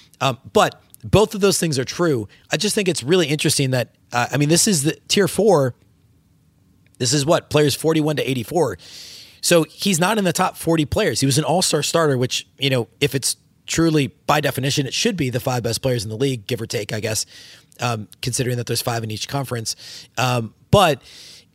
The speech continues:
uh, not in the top forty players, which is pretty interesting. Um, so I thought that was, that was a, a really fascinating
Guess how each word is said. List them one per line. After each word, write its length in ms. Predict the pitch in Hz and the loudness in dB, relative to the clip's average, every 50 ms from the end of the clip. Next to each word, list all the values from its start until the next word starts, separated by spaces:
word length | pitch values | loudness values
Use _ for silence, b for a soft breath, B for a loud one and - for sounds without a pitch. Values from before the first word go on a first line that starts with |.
| _ _ 135 | _ _ 2
uh, 300 | 135 139 135 135 127 120 - _ _ _ _ _ _ - - 135 | 2 4 4 4 2 0 -2 _ _ _ _ _ _ -10 -4 0
not 220 | 151 160 180 208 | 2 4 4 2
in 100 | 208 190 | 2 0
the 60 | 175 | -2
top 240 | 156 - 180 160 - | 0 0 0 0 0
forty 220 | - 180 175 160 | 0 0 0 0
players, 400 | 127 - 208 247 208 - - - | 0 -2 -2 -2 -4 -6 -10 -8
which 260 | - - 151 - - 170 | -4 -2 0 0 0 0
is 100 | 143 - | -2 -2
pretty 240 | - - 202 240 | -4 -2 -2 -2
interesting. 500 | 277 - 175 185 - 180 143 - - - - _ _ - | -2 -2 -2 -2 -2 -2 -4 -4 -6 -10 -12 _ _ -6
Um, 240 | 110 131 135 131 120 | -4 -2 -2 -2 0
so 100 | - - | 0 0
I 60 | 151 | 2
thought 200 | - 165 165 160 - | 2 2 0 2 2
that 140 | 170 165 160 | 0 2 2
was, 200 | 160 139 - - | 0 0 -2 -2
that 160 | - 143 143 | -2 0 0
was 160 | 143 139 117 | 0 0 0
a, 380 | 135 131 123 110 - 110 113 - | 0 -2 -2 -2 -4 -6 -8 -6
a 80 | - 117 | -6 -4
really 200 | 113 135 131 127 | -2 -2 -2 -2
fascinating 760 | - - 131 120 123 - - 123 123 120 117 113 107 104 92 | -2 -2 -2 -2 -2 -4 -4 -4 -4 -4 -4 -6 -8 -10 -14